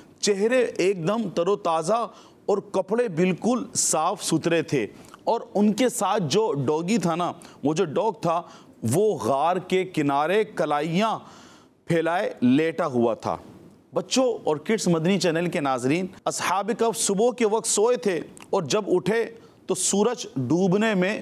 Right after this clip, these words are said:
کچھ وقت باقی تھا، تو انہوں نے نماز ادا کی۔ وہ تو یہ سمجھ رہے تھے کہ ہم صبح سوئے تھے اور شام میں اٹھ گئے، سورج ڈوبنے والا تھا۔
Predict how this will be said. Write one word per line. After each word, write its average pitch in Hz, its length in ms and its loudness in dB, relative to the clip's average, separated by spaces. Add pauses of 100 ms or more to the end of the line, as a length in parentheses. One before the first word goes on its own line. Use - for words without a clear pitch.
(120)
کچھ 208 260 0
وقت - 380 -2
باقی 139 420 -2
تھا، 110 260 -2 (640)
تو - 140 -4
انہوں 196 200 2
نے 226 120 2
نماز 151 400 -2
ادا 185 240 0
کی۔ 180 260 -2 (960)
وہ 123 100 2
تو 185 140 -2
یہ 226 120 2
سمجھ 233 260 0
رہے 233 100 4
تھے 208 120 0
کہ 220 100 -2
ہم 220 100 0
صبح 202 360 2
سوئے 226 200 2
تھے 220 140 0 (200)
اور 151 120 0
شام 160 320 0
میں 185 80 4
اٹھ 196 180 2
گئے، 170 160 0 (280)
سورج 165 400 0
ڈوبنے 190 320 2
والا 185 280 0
تھا۔ 156 240 -2